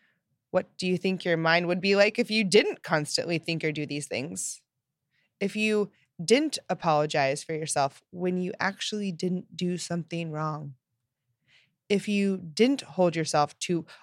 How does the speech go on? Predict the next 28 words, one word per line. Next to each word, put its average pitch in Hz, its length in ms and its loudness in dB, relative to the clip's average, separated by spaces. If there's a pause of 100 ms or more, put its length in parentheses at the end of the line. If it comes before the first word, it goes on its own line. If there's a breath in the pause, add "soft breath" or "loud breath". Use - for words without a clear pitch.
(100 loud breath)
wildly 165 800 2
and 165 200 -4
likely 160 500 -2 (120)
impossibly 190 1120 2
high 170 320 -2
standards? 151 840 -4 (720)
If 196 300 -4 (180)
you 185 280 -4
didn't 185 420 -4
find 160 340 -2
the 151 100 -4
fear 151 560 -2 (300)
of 160 100 -2
failure 147 600 0
crippling? 160 580 -8 (880)
If 180 120 -8
you 185 100 0
didn't 247 380 2 (320 loud breath)
avoid 180 320 4
expressing 170 560 -2
confidence 151 500 -2
because 165 380 -2 (300 loud breath)
you 185 140 0
think 170 360 -2
people 180 360 -4
will 151 180 -2
see 156 320 -4
it 151 200 0